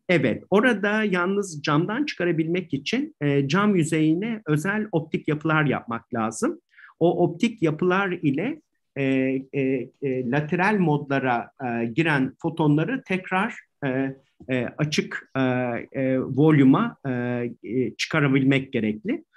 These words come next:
E, e, e, eğer bu yapılmaz ise, e, açıkçası kayıp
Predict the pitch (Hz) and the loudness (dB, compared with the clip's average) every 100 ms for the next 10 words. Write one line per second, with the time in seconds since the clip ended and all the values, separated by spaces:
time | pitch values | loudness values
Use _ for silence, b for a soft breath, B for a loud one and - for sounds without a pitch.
0 | b _ 143 139 143 147 143 143 139 127 | b _ 0 2 2 0 -2 0 0 -2
1 | - - 147 - 165 185 180 190 190 202 | -8 -6 -6 0 2 2 4 4 4 4
2 | 220 196 151 - 240 - 156 143 139 139 | 2 0 -2 -2 -4 -4 -2 0 0 -2
3 | - 156 165 - 156 151 - 165 185 - | -4 -6 -4 -2 -2 -2 -2 0 0 -4